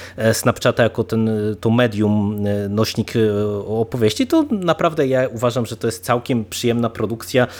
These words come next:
i tak jak nie sądziłem, że to, to się może udać, że to może dostarczyć, mm, mm, solidne jakieś tam rozrywki, to w suma, summa summarum jestem na tak.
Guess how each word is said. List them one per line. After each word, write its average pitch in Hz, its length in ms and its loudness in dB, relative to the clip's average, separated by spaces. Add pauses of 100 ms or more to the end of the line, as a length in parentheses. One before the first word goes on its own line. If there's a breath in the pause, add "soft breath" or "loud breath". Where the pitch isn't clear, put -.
(320 loud breath)
i 127 180 -4
tak 147 160 -2
jak 135 120 0
nie 139 100 0
sądziłem, 135 520 2
że 120 120 -4
to, 117 480 0
to 120 80 -6
się 123 160 -2
może 120 240 2
udać, 113 300 0
że 110 100 -8
to 117 160 -2
może 113 720 2
dostarczyć, 110 600 -2 (100)
mm, 117 200 0 (400)
mm, 120 100 -6
solidne 117 380 0
jakieś 113 280 0
tam 120 140 0
rozrywki, 110 440 -2
to 107 300 -2 (220)
w - 60 -10
suma, 127 300 0
summa 156 240 2
summarum 110 360 2
jestem 95 260 -2
na 92 100 -4
tak. - 280 -10